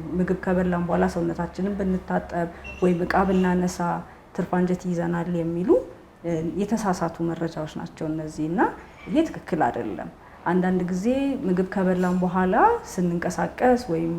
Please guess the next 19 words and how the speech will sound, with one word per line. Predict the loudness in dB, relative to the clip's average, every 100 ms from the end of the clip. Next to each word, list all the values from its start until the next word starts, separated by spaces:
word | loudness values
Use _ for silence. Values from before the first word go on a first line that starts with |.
| -4
ሻወር | -4 -2 -2
ስንወስድ | -4 -4 -4 -2 0 -2 -4 -6
ገላችንን | -4 -4 -4 -4 -2
ስንታጠብ፣ | -4 -2 -2 0 -2 -4 -12 -20 -20
እ፣ | -8 0
አለመመቸቶች | 2 4 4 4 4 2 0 0 0
ይኖሩናል። | -4 -4 -4 -6 -8 -10 -14 -8
እ፣ | -6 -4 -4 -2
ይሄ | 0 2
ግን፣ | 4 2 0 -10 -20 -16
እ፣ | -4 -2 0 -2 -4 -6 -10 -14 -20 -20 0
ጨጓራችን | 2 4 2 2 0 0 0 2 0 -2 -16 -4
ምግቡን | 0 2 2 2 2
ለመፍጨት | 4 4 2 0 0 0 -4 -10 -4
የሚፈልገው | -2 -2 -2 -2 0 -2 -2 -2
የደም | -2 -2 -4 -4
ዝውውር | -2 0 0 2 2 0 -10 -20 -20 -4
ወደ | 0 2 2
ሌላ | 2